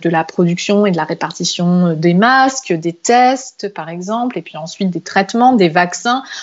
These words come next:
Enfin là, il y a vraiment un gros, gros besoin de coopération et de coordination. Et actuellement, l'organisation universelle qui peut faire ça, là, c'est l'Organisation, euh, mondiale de la santé.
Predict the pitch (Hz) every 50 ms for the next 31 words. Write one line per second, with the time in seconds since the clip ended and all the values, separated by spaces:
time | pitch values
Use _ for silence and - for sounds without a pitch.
0 | - - - 185 190 180 180 214 233 233 220 196 175 165 175 175 202 208 220 233
1 | 226 190 175 180 - 175 175 226 240 226 220 233 226 214 220 220 214 214 220 226
2 | 233 233 220 185 180 180 - 226 233 220 233 220 214 208 202 208 - 220 208 190
3 | 180 - - - 196 175 180 170 160 175 170 160 165 160 - - - 247 285 359
4 | - _ - - - - 240 - 214 208 196 180 175 175 - - - 196 190 190
5 | 190 202 240 285 330 359 370 330 - - 196 196 196 214 240 240 240 220 226 226
6 | 220 220 214 214 208 208 208 208 202 - - - 226 226 226 220 - _ - 247
7 | 240 247 240 240 226 214 214 208 202 - - - - 220 208 208 202 196 180 180
8 | - - - - - 170 - 147 135 - - - 339 359 285 214 208 208 208 -
9 | 240 254 262 240 214 202 185 175 175 170 165 170 165 160 - - - 233 254 254
10 | 247 202 185 175 175 170 170 170 165 180 185 208 220 214 202 190 180 175 175 175
11 | 175 - 185 175 180 - - -